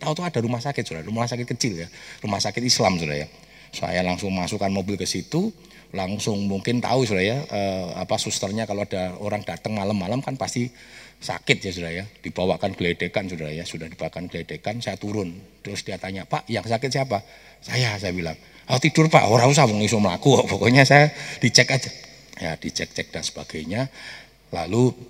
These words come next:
dia bilang gini, "Oh, ini serangan jantung ringan," katanya, "serangan jantung ringan." Dah gitu tok. "Loh, lah tahunya dari mana?" saya bilang, ya. <laughs> Saya bilang begini, "Suster,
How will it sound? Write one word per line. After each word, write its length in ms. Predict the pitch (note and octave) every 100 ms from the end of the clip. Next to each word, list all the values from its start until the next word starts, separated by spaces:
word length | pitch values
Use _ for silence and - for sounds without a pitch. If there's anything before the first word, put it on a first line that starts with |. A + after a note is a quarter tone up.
| - - - _ - -
dia 160 | A#2+ A#2+
bilang 160 | A2
gini, 240 | G#2+ F#2 E2 C3+
"Oh, 80 | C#3
ini 200 | B2 B2+
serangan 320 | A#2+ A2+ A#2
jantung 400 | - F2+ F#2+ G2
ringan," 400 | F2+ A2 A2+ F2+
katanya, 320 | E2 E2+ D#2+
"serangan 240 | - F#2 F#2
jantung 320 | E2+ F#2 F#2+
ringan." 240 | G2+ F#2 E2 - - - -
Dah 120 | - D#3+
gitu 160 | D#3
tok. 200 | G#3 G3 - - - - -
"Loh, 80 | - - - -
lah 160 | A#2 -
tahunya 320 | D#3 F#3+ A#3
dari 160 | C#3 D3
mana?" 320 | F#3 A3+ G3+
saya 160 | E3 C3
bilang, 320 | B2 G#2+ G#2+
ya. 80 | F#2+ A#2+
<laughs> 60 |
Saya 160 | C3 -
bilang 160 | C#3+
begini, 320 | C3+ C#3+ C3+ A2+ -
"Suster, 240 | - E3